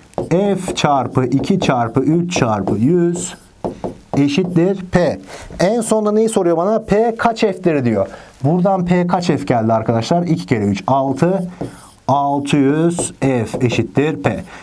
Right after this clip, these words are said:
Yani ben buradan F kuvvetini uyguladığımda karşı tarafta zemine aslında altı yüz F kadar kuvvet uyguluyorum. Altı yüz kat daha büyük bir kuvvet uyguladım. Kuvvetten kazancım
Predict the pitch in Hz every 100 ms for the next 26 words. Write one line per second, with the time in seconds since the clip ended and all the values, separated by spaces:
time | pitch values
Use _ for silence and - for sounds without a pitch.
0 | - 180 185 180 190 170 147 120 113 180
1 | 185 - 139 117 120 127 165 165 156 135
2 | 113 110 - 147 147 220 220 175 147 123
3 | - 131 180 - - - 113 113 147 151
4 | 165 180 160 127 127 131 170 - 123 127
5 | 117 185 165 123 131 123 - 120 147 202
6 | 175 131 123 156 156 120 110 104 107 175
7 | 185 - - - - 127 127 127 - 180
8 | 156 - - 160 180 180 - - 120 156
9 | 123 123 117 123 113 120 113 120 113 104
10 | 98 87 - - - - - 139 151 160
11 | 180 175 175 156 165 156 156 196